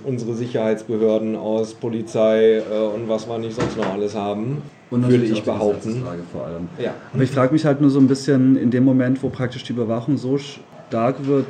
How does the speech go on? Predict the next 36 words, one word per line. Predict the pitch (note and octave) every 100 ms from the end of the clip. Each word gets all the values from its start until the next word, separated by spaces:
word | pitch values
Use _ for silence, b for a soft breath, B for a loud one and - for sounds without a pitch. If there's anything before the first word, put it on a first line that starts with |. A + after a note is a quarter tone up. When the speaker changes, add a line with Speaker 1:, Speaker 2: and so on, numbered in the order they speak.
| C3
Speaker 2:
dass | A#2 A#2 -
sie | A2+
wieder | A#2 A#2+
verschleiert | A#2 - A2 G#2+ A#2+ A#2
wird, | F#2+ F#2 - - - -
kann | - A#2
ich | A#2 B2
ja |
dieses, | A2 G#2+ A2 G#2 - -
diesen | A2+ G2+ - G2+ G2+
Index | A2+ A2 -
nicht | G#2 G#2+
mehr | F2
erheben | F2 F#2+ F#2
eigentlich. | E2 C2+ C2+ C2 - - - _
Speaker 1:
Also | E3+ F3 - - -
da, | C#3+ E3 - - -
ich | C#3+
weiß | D#3 F3
nicht, | E3+
ob | D#3
ich | D#3
dich | E3
da | F3
jetzt | D3+ -
ganz | D3+ B2
richtig | G#3+ A#3 -
verstehe, | G3 - F#3 G3 G3 F3+
aber | D3+
da | D#3 D#3 C3+ C3+
würde | E3+ E3+
ich | E3+ -
jetzt | G#3 - - - -
drauf | D#3 D#3+
antworten, | D#3 E3+ D3 D#3 D3+ D3+ D#3 D3+ C#3+ - - -
da | C#3 C3+